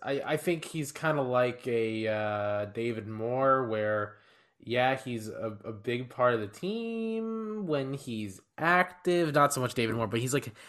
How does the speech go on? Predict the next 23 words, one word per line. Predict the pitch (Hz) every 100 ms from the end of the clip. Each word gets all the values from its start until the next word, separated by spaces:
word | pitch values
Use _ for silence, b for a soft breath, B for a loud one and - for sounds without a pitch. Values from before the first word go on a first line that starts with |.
| B
he's | - 180
a | 175
core | - 285 302
part | - 220 202
of | 165
the |
team | - 185
when | 151
he's | 135
active. | 147 151 151 123
He | 143
can | 151 120 110
do | 175 214
good | 135 147 147 110 -
things, | 151 147 135 117
and | 113
we've | 104
seen | - - 113 135
him | 170
do | 175 190
good | 190 190 -
things. | 196 196 202 196 - b b b b _ _ _ -
But | 160 -